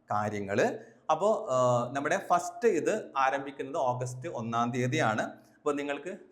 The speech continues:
ജോയിൻ ചെയ്യാൻ താല്പര്യമുണ്ടെങ്കിൽ ഇപ്പോൾ നമ്മുടെ ഓഫർ ഫീൽ നിങ്ങൾക്ക് എന്ത് ചെയ്യാം, ജോയിൻ ചെയ്യാം. അതല്ല നിങ്ങൾ സിലബസ് കംപ്ലീറ്റ് ചെയ്തിട്ടുള്ള ആളുകളാണ്, റിവിഷൻ ചെയ്-, ചെയ്താൽ മാത്രം മതി എന്നുണ്ടെങ്കിൽ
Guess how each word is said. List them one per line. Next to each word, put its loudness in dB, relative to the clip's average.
ജോയിൻ 4
ചെയ്യാൻ 0
താല്പര്യമുണ്ടെങ്കിൽ 0
ഇപ്പോൾ -12
നമ്മുടെ 0
ഓഫർ 2
ഫീൽ -4
നിങ്ങൾക്ക് -6
എന്ത് -2
ചെയ്യാം, -8
ജോയിൻ 2
ചെയ്യാം. -4
അതല്ല 4
നിങ്ങൾ 4
സിലബസ് 2
കംപ്ലീറ്റ് 0
ചെയ്തിട്ടുള്ള 0
ആളുകളാണ്, 2
റിവിഷൻ -6
ചെയ്-, -2
ചെയ്താൽ 2
മാത്രം 0
മതി -4
എന്നുണ്ടെങ്കിൽ -2